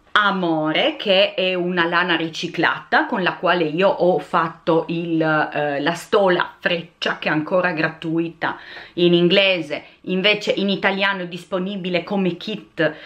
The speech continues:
direttamente dal sito del Borgo dei Pazzi e magari vi metterò un link nell'info box qua sotto, nell'info box qua sotto. Oggi ragazzi abbiate pietà, io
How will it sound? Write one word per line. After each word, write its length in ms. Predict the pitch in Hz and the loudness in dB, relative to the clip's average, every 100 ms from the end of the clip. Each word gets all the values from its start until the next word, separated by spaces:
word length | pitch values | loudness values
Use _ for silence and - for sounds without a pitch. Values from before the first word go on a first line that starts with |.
| - | -18
direttamente 720 | - 160 - - 170 180 175 165 | -6 -2 -2 -2 0 0 0 0
dal 160 | 165 | 0
sito 360 | 156 190 175 170 | 0 -6 -4 0
del 160 | 165 | 0
Borgo 320 | 170 196 165 165 | 2 2 4 4
dei 160 | 302 | 4
Pazzi 400 | 311 240 - 285 | 4 0 0 -4
e 20 | |
magari 400 | 262 233 202 202 | -2 0 0 -2
vi 140 | 214 214 | -4 -6
metterò 380 | 185 175 175 196 | -4 -2 0 0
un 140 | 214 | 0
link 560 | 202 190 196 185 - 220 208 208 - - | -2 0 -2 -4 0 2 2 -2 -18 -12
nell'info 640 | - 185 180 190 196 180 175 | -4 0 2 2 0 0 -2
box 400 | 160 156 - 180 | 0 0 -2 -6
qua 160 | 170 151 | -4 -4
sotto, 600 | - - - - 180 - | -6 -10 -8 -4 -4 0
nell'info 440 | 175 165 190 165 | 0 0 -2 -4
box 500 | 147 147 - - - - | -2 -4 -6 -12 -10 -8
qua 140 | 139 | -8
sotto. 360 | - 156 226 - | -8 -8 -6 -2
Oggi 360 | 202 190 262 - | -2 -2 -4 -4
ragazzi 680 | 247 190 160 160 - 196 - _ | -4 -4 -6 -8 -10 -10 -12 _
abbiate 500 | - 180 139 127 - | -6 -4 -6 -8 -10
pietà, 500 | 165 - 180 180 151 - - - - | -10 -4 -4 -4 -8 -8 -18 -18 -4
io 340 | 214 240 - | 2 2 0